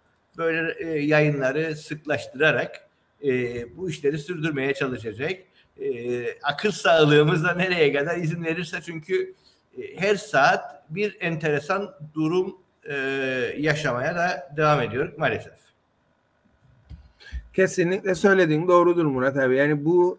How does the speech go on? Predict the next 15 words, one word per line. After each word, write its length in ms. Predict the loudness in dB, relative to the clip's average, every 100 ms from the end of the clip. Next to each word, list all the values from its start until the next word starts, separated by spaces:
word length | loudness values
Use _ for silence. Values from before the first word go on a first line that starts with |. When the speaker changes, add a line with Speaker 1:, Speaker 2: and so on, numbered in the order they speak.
| 0
Speaker 2:
e, 580 | 2 2 2 2 0 -2
Kıbrıs'ın 520 | -4 -6 -6 -6 -6
kuzeyi, 680 | -4 -4 0 2 2 0 -4 -12 _ _ _ _ _
e, 320 | -2 0 0
bu 280 | 2 2 2
be-, 320 | 2 6 6 6
bana 220 | 4 4
göre 280 | 6 4 4
sömürgecilik 840 | 2 2 4 4 4 2 -2 -2
teorileri 580 | 2 4 4 4 2 2
açısından 640 | -2 -6 -6 -4 -4 -4 -4
çok 260 | -6 -4
zengin 440 | -4 -2 -2 -4 -10
bir, 440 | -16 _ _ -4
e, 380 | -2 0 -2